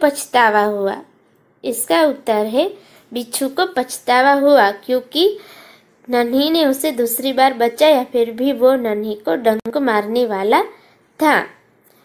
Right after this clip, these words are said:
चौथा प्रश्न, "नन्ही ने क्या निश्चय किया?"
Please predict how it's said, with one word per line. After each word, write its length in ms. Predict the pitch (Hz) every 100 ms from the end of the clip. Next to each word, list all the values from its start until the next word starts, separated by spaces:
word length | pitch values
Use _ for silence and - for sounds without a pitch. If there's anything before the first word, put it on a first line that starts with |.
| _ _ _ _ -
चौथा 400 | 247 240 285 349
प्रश्न, 720 | 330 233 220 220 240 285 415 - _ _ _ _ _ - _ _ 262
"नन्ही 440 | 254 269 277 311
ने 140 | 330 370
क्या 360 | - 339 359
निश्चय 520 | 302 240 226 - 311 440 - _ _
किया?" 360 | 311 247 185